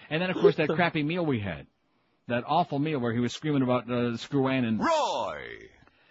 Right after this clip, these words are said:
Speaker 2: Seven point four for the Mad Dog, one to three.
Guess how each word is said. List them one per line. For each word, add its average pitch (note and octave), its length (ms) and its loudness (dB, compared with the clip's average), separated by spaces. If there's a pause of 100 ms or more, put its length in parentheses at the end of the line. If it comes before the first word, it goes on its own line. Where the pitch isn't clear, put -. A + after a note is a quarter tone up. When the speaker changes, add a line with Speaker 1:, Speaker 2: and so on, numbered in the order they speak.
(160)
Speaker 2:
Seven A3 420 4
point G#3+ 300 2
four G#3+ 280 4
for F#3 120 -2
the E3 60 -2
Mad F#3 280 2
Dog, C3 360 4
one D3+ 200 0
to C3+ 60 0
three. A2+ 500 -2